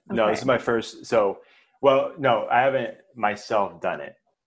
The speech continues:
Speaker 1: Um,
Speaker 2: Okay.
Speaker 1: I pro-, kind of, uh,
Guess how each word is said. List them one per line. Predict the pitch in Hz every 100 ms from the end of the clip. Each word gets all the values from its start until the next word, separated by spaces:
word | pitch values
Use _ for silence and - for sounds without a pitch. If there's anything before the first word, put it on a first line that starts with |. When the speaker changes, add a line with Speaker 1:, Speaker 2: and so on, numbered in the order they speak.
| -
Speaker 1:
Um, | 107 95 92 - _ _ -
Speaker 2:
Okay. | 202 180 110 107
Speaker 1:
I | 107 107 101 95 95 _ _ _ _ _ _ _ _ _ _ 123 -
pro-, | 110 90 92 _
kind | 113 107
of, | -
uh, | - - - -